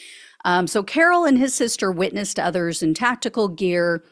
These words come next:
They saw that the Capitol windows had been shattered. They definitely heard alarms blaring. And at one point, Carol texted other people and he said, quote, "They stole a lift."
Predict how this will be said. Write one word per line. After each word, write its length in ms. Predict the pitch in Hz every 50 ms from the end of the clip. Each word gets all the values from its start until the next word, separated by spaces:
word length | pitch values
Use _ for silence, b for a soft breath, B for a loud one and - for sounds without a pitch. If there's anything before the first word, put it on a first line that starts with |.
| b b b b b
They 240 | 185 175 170 165 160
saw 500 | 160 - - - 180 180 185 175 175 175
that 340 | 160 170 165 156 - - -
the 80 | 160
Capitol 440 | 151 - 185 175 185 - 185 190 185
windows 380 | 185 190 185 165 175 180 170 -
had 140 | 165 143 -
been 120 | 131 127
shattered. 800 | - - - 240 240 262 254 240 247 226 220 214 202 202 190 b b b b -
They 340 | 170 156 147 160 151 151 143
definitely 800 | 127 - - 160 196 226 - 294 277 285 285 - 269 269 262
heard 380 | 240 254 247 226 226 220 208 196 -
alarms 540 | 190 190 190 180 175 170 170 170 165 - -
blaring. 540 | - 165 151 143 139 135 135 135 151 190 - B B B B B B B B B B _
And 280 | 196 196 190 185 180 180
at 120 | 180 175
one 260 | 196 233 320 392 415 381
point, 500 | - 247 220 196 175 170 175 175 - - _ _ _ _ _ _ _ _ _ _ _ _ _ _ _ _ _ _ _ -
Carol 340 | - 262 247 254 262 240
texted 480 | 226 - 233 220 226 - - - 226 196
other 220 | 196 170 180 175
people 340 | 175 - 233 208 202 - 180
and 140 | 175 170 170
he 120 | 170 180
said, 340 | 175 - - 190 175 165 160
quote, 400 | - - 180 175 165 170 170 - b b b b b b b b b
"They 280 | 185 185 214 240 254 247
stole 600 | - - - - - 254 247 269 285 277 254 -
a 80 | 214 202
lift." 640 | 175 165 175 196 170 - - - - - - -